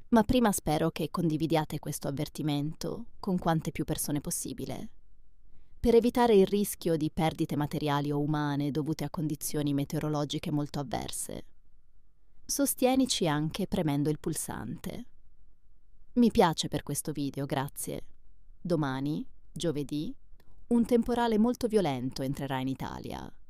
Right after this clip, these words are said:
con tempo molto brutto al nord, al centro e anche al sud, con forti venti, un notevole calo delle temperature e nevicate sulle Alpi e zone prealpine. Domani,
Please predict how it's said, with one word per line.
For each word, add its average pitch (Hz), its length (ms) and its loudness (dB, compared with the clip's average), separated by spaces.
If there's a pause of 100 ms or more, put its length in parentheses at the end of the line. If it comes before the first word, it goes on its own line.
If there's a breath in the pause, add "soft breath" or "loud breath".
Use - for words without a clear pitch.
(280)
con 160 220 0
tempo 143 320 0
molto 139 300 -2
brutto 143 400 -4
al 135 100 -2
nord, 139 440 -2
al 143 180 -4
centro 131 680 -6 (220)
e 175 100 0
anche 147 280 0
al 139 100 -2
sud, 139 520 -6 (300)
con 143 160 -2
forti 139 340 -2
venti, 135 640 -4 (440)
un 185 120 4
notevole 160 480 0
calo 147 360 -2
delle 139 200 0
temperature 147 760 -4
e 143 40 -4
nevicate 143 600 -4
sulle 143 280 -4
Alpi 135 560 -4 (440 soft breath)
e 170 180 -2
zone 139 260 0
prealpine. - 800 -6 (1040)
Domani, 175 580 0